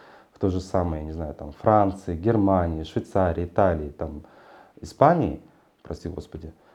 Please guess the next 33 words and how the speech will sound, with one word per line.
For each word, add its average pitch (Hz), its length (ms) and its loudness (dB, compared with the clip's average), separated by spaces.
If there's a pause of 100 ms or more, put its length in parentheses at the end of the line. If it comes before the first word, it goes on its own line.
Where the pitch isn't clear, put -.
(140)
вот, 95 440 -2
то, 107 1120 8
э, 95 760 2
сейчас - 380 4
у - 60 -8
вас 110 220 4
было, 113 220 2
будет 110 440 0
все - 160 -2
легко. - 360 -4 (200)
Значит, 104 240 0
почему, 113 480 2
прости 110 320 -4
господи? 101 300 -2
Ну, 95 100 0
потому 110 300 -2
что 95 560 -4
переезжать 110 400 0
в 95 60 -4
Испанию 95 400 0
с - 100 -14
все 90 400 -2
налоговой 98 500 0
системой, 113 480 -2
это, 90 140 -6
конечно, 95 280 -6
то 104 80 2
еще 95 240 0
удовольствие. 92 600 -4 (500)
Поверьте 107 380 4
мне 107 100 2
на 110 140 4
слово 80 300 -6